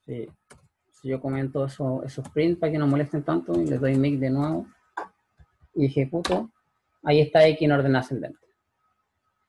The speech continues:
¿Ya? Bueno, eso para, para que haya,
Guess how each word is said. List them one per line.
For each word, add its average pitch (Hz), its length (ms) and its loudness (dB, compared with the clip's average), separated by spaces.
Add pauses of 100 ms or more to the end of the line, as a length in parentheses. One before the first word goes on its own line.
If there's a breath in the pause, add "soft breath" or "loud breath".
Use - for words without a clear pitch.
(480)
¿Ya? 82 240 -8 (2250)
Bueno, 120 360 -6
eso 170 260 -2
para, 170 320 6
para 151 160 2
que 160 80 2
haya, 165 260 4